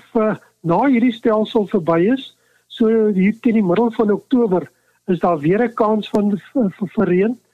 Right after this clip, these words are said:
eh, met so 'n bietjie tropiese vog wat afbeweeg. En, eh, dit lyk of daardie vog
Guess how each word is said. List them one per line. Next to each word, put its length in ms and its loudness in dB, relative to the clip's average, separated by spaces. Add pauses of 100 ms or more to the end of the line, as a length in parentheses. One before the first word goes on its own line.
(360)
eh, 180 0
met 240 -2
so 100 -2
'n 40 0
bietjie 280 -2
tropiese 540 0
vog 280 -2
wat 220 -2
afbeweeg. 720 0 (460)
En, 320 0
eh, 300 0
dit 240 -2
lyk 240 0
of 140 0
daardie 580 0
vog 320 -2